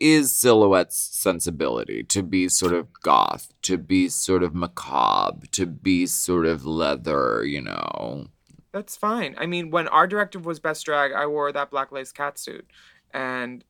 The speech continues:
Speaker 2: I'm just doing this to bring myself up. <laughs> You know? And she's in, like, a black, like, catsuit and calling it her best drag, too. So I'm not mad at it. I just think it needs a little bit more.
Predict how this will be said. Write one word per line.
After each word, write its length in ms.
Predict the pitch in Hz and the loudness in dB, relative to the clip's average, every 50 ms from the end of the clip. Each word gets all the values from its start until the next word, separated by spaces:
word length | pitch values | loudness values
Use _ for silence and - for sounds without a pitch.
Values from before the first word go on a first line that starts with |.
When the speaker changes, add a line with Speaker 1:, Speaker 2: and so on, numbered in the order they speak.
| - | -8
Speaker 2:
I'm 140 | - 135 139 | -8 -8 -6
just 180 | 123 156 156 - | -8 -10 -8 -6
doing 180 | 165 165 165 | -6 -6 -6
this 140 | 160 151 - | -8 -10 -10
to 60 | - | -10
bring 180 | - 143 139 135 | -10 -8 -8 -8
myself 340 | 123 120 - - 127 - _ - | -8 -10 -8 -10 -10 -10 _ -10
up. 280 | - - - _ _ _ _ _ _ _ _ _ _ _ _ - _ _ - | -10 -10 -10 _ _ _ _ _ _ _ _ _ _ _ _ -20 _ _ -14
<laughs> 100 | - - - - - - - _ - - - - _ - - - - _ _ _ - | -12 -12 -10 -10 -12 -12 -14 _ -16 -16 -16 -16 _ -18 -18 -18 -18 _ _ _ -10
You 80 | 143 147 | -8 -4
know? 220 | 143 135 135 143 143 - | -2 0 0 0 0 -2
And 100 | 156 151 | -4 -4
she's 300 | - 185 190 190 160 180 | -2 -2 -4 -4 -4 -4
in, 100 | 165 160 | -2 0
like, 220 | 147 143 127 - - | 0 0 -2 -2 -4
a 80 | 135 | -4
black, 380 | 127 - 131 127 120 120 - - | -4 -2 0 2 2 2 2 -2
like, 240 | 127 123 113 - - | -4 -4 -4 -6 -6
catsuit 540 | - 135 127 104 - - - 123 113 92 - | -2 0 0 0 -2 -6 -10 -8 -8 -10 -10
and 120 | 123 120 | -12 -8
calling 260 | - 131 127 127 123 | -4 -2 -2 -2 -2
it 100 | 127 123 | -6 -8
her 120 | 123 131 120 | -6 -6 -4
best 240 | 131 123 120 - | -4 -4 -6 -6
drag, 260 | - 123 113 113 117 - | -6 -4 -4 -4 -6 -6
too. 200 | - 160 135 120 | -8 -8 -8 -8
So 140 | - 123 | -6 -2
I'm 160 | - 135 151 190 | 2 2 2 2
not 180 | 220 214 - | 2 0 0
mad 260 | 139 127 127 139 165 | 2 2 2 2 2
at 160 | 160 131 117 117 | 0 -2 -2 -2
it. 180 | 117 110 - _ _ _ _ - | -4 -6 -8 _ _ _ _ -10
I 100 | 135 135 | -10 -10
just 140 | 143 - | -8 -10
think 120 | - 170 160 | -10 -8 -8
it 40 | 147 | -8
needs 160 | 143 143 127 139 | -10 -10 -10 -8
a 40 | |
little 160 | 135 135 139 135 | -6 -6 -6 -6
bit 120 | 127 127 - | -6 -8 -8
more. 520 | - 113 113 120 135 117 85 - - - | -8 -8 -8 -6 -4 -4 -6 -6 -8 -14